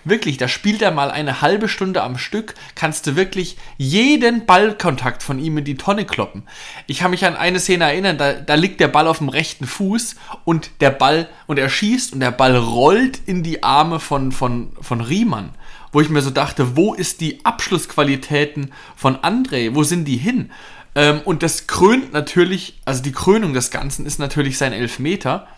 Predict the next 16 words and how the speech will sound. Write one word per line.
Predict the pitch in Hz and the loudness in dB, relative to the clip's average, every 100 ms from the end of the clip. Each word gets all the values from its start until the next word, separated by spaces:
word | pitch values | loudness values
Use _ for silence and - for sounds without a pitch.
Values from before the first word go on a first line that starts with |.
| _ _ _ _ _ | _ _ _ _ _
ähm, | 139 131 127 123 127 _ _ - - - - | 2 2 2 -2 -10 _ _ -20 -20 -12 0
den | 139 | 4
er | 151 | 4
natürlich, | 139 127 160 180 | 2 2 4 4
muss | 156 156 156 | 2 -2 -2
ich | 139 | -4
auch | 120 | -2
wirklich | 139 139 120 | -4 -4 -6
sagen, | 120 113 127 | 0 0 0
überhaupt | 143 151 110 135 170 - | -4 -4 2 2 2 -2
nicht | 143 - | -6 -4
mit | 120 - | -8 0
dem | 131 127 | 0 0
Selbstvertrauen | 123 131 - 127 120 113 117 113 | 0 0 -2 -4 -2 -2 -2 -4
geschossen | 107 - 131 123 | -6 -2 -2 -2
hat, | 107 120 | -4 -6